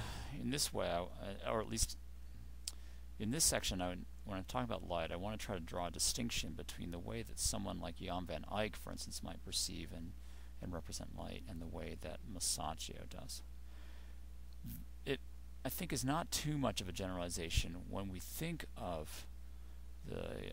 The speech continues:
uh, sort of Eyckian mode of light to go and, um, take, let's just look really, really quickly back, uh, just a, just a few slides there,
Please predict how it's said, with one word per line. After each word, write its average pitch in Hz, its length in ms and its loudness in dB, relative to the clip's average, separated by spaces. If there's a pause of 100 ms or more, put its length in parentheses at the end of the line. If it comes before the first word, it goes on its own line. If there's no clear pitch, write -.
uh, 50 460 -4 (120)
sort - 220 -2
of - 60 -6 (140)
Eyckian 92 480 2
mode 78 300 0 (160)
of 90 260 -2
light 85 300 -2 (920)
to 135 140 2
go 139 600 8
and, 98 460 2 (340)
um, 92 380 -2 (100)
take, 110 220 0
let's 107 180 0
just - 200 2 (220)
look 87 240 0
really, 90 220 0
really 85 220 -2
quickly 92 440 -4 (120)
back, 82 440 0 (300)
uh, 50 240 -6
just - 180 -4
a, - 40 -4 (200)
just - 160 -6
a 92 60 -6
few - 240 -6
slides 95 520 -2
there, 92 220 -2